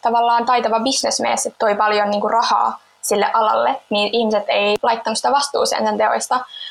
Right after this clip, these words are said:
Mutta sitten kun se tuli julkisuuteen ja ihmiset julkisuudessa olivat järkyttyneet näistä sen teoista ja päättivät, että he eivät halua enää tukea tuotoksia, jossa Harvey Weinstein on ollut mukana, niin sitten tää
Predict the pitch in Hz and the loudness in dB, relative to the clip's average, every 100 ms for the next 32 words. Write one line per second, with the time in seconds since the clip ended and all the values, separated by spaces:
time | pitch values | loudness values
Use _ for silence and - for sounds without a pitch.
0 | - 233 269 269 - 220 - - 220 226 | -6 0 2 2 2 0 0 -2 -2 -2
1 | 220 214 202 202 226 320 262 214 202 202 | -2 -2 0 0 2 0 0 0 0 2
2 | 202 - 208 220 208 214 208 202 196 233 | 2 0 0 -2 -2 0 -2 -2 -2 0
3 | 254 226 - - 185 - 202 - 202 196 | 2 2 0 0 0 -2 0 0 0 2
4 | 214 - 214 208 202 214 233 240 208 - | 0 0 0 0 -2 -2 -2 0 -2 0
5 | 214 214 208 202 - 123 - 208 202 202 | 0 2 2 0 0 -4 -4 -2 0 2
6 | 202 202 196 196 202 185 214 208 196 196 | 0 0 0 0 0 0 0 0 0 0
7 | 208 202 - - 208 202 240 233 196 240 | 0 2 2 0 0 0 -2 -2 0 0
8 | - 240 214 208 214 - - 226 214 - | -2 0 0 0 -2 -2 -2 -2 -4 -2
9 | 202 208 220 220 226 - - 226 233 233 | 0 0 0 -2 -2 -2 -2 -2 -2 -2
10 | 226 254 269 220 233 - _ _ - 208 | -2 -2 0 0 -2 -6 _ _ -6 -2
11 | 208 208 - - - 233 - - - 226 | -2 -2 -6 -6 -4 -4 -4 -4 -4 -4
12 | 208 - - | 0 0 0